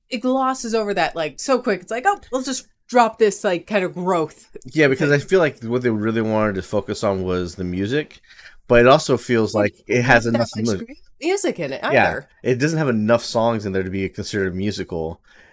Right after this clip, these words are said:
Speaker 2: and it's, like, only maybe one or, one or, like, there's three songs, maybe, like, one is really good, and the second one's, like, okay, and the third one's kind of, like, meh.
Speaker 1: Mm-hmm.
Speaker 2: But, like,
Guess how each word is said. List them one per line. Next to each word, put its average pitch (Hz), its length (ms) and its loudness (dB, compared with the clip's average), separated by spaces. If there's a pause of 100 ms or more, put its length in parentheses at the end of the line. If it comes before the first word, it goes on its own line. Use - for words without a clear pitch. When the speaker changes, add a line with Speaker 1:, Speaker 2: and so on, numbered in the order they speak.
(160)
Speaker 2:
and 101 280 0
it's, - 300 -8
like, 110 160 2
only 123 180 2
maybe 117 160 2
one 107 300 0
or, 104 200 -2
one 113 180 -2
or, 113 140 -6 (160)
like, 107 180 -4
there's - 200 -4
three 151 140 -2
songs, 127 300 0
maybe, 110 140 0
like, 101 160 0
one 104 400 0
is 110 120 -2
really 113 180 0
good, 104 220 0
and 101 60 -4
the 98 60 -4
second 107 340 -2
one's, 101 160 -2
like, 95 160 -2
okay, 104 560 0 (400)
and 98 100 -4
the 110 80 -2
third 104 80 2
one's 95 140 -2
kind 92 220 -2
of, 85 40 -8
like, 87 160 -10
meh. 92 280 -2 (340)
Speaker 1:
Mm-hmm. 185 40 -20 (880)
Speaker 2:
But, 123 140 8
like, 117 380 4